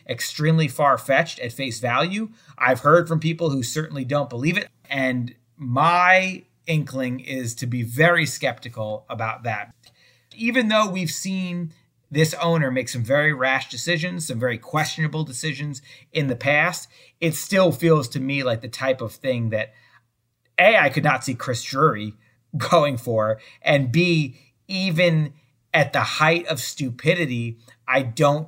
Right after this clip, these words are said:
really follow the logic as to why that would be a super important thing that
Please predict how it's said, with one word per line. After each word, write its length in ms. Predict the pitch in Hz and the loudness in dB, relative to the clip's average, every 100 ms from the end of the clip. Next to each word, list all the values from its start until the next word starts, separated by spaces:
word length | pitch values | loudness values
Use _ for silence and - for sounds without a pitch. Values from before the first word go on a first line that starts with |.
| - | -12
really 420 | 135 127 143 131 | -10 -2 0 0
follow 520 | 117 - 139 127 123 | -4 -2 2 2 2
the 120 | 113 110 | -4 -6
logic 500 | 110 117 113 147 - | -6 -4 -6 -8 -10
as 140 | 113 | -10
to 80 | 123 | -8
why 720 | 110 113 123 123 113 107 107 - _ _ | -4 2 4 4 2 0 -6 -12 _ _
that 180 | 135 127 | -2 0
would 120 | 127 | -4
be 140 | 120 123 | -4 -4
a 60 | |
super 400 | 120 135 117 113 | -4 -6 -8 -10
important 520 | 120 113 123 131 110 | -12 -8 -6 -6 -6
thing 420 | - 123 113 110 - _ _ | -8 -6 -4 -6 -10 _ _
that 360 | 117 123 120 | 2 2 2